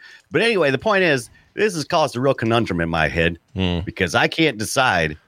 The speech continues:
Speaker 2: Oh,
Speaker 1: You don't
Speaker 2: if you
Speaker 1: wanna just leave chocolate sitting around,
Speaker 2: <laughs>
Speaker 1: right?
Speaker 2: No.
Speaker 1: It's not something you can, like, just put on your ki-, on your shelf and just leave forever. But it's too cool just to eat.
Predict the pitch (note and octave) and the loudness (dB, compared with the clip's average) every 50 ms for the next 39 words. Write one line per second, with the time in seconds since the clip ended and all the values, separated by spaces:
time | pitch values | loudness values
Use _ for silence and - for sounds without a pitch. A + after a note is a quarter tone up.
0 | _ _ - F#2+ F2 F#2 - A#3 A#3 A3 A3 G3 F3 D#3+ C#3 B2 - G2+ A2 A#2 | _ _ -6 -4 -2 0 2 2 2 2 2 2 2 4 2 2 0 0 0 2
1 | A#2+ C3 B2 - - B2 A2 G#2+ A2 F#2+ - - - C3 A2 E2+ E2+ D2+ F2 A2+ | 2 2 2 2 2 2 2 4 2 2 2 2 2 2 2 2 0 0 2 2
2 | G#2 D#2+ D2 C2 C#2+ E2 E2+ F#2+ G2+ - - - - - D#3 D#3 - D#3 - G#3 | 2 2 0 0 0 2 2 2 2 0 -4 -8 -4 -2 0 0 0 2 0 0
3 | F#3 D#3 - - D#3 - - G#2+ A2+ A#2 - - G2+ F#2+ F#2+ F#2 F2 D2 F2+ F2 | 0 0 0 0 0 0 0 0 0 0 2 2 4 4 4 2 2 0 -2 -2
4 | - - _ - - C3 A2+ G2+ F2+ E2+ D#2+ - _ - - G#2 F#2 F#2 F2+ E2+ | -2 -4 _ -2 0 0 2 2 2 2 0 0 _ -10 -8 -2 0 0 0 0
5 | D2+ - - - A#2 G2 F2+ - F2+ D#2+ E2 D#2 - F#2+ F#2+ F#2+ D#2+ - F2 F2 | 0 -2 0 2 2 2 2 0 -2 -4 -4 -4 -2 -2 -2 -2 -2 -2 -2 0
6 | F#2+ G2+ E2+ D2+ C#2+ C2 - _ _ _ _ _ _ - C4 B3+ A#3+ - - D4 | 2 2 2 0 -2 -4 -6 _ _ _ _ _ _ 0 0 0 2 2 0 2
7 | C4+ A#3+ - - C#4 C4+ B3 G3+ E3+ G3 F#3 - - D#3 - - A3 A#3+ F3 C3+ | 2 2 2 2 2 2 2 2 2 2 0 0 -2 -4 0 2 2 2 2 0
8 | - | -2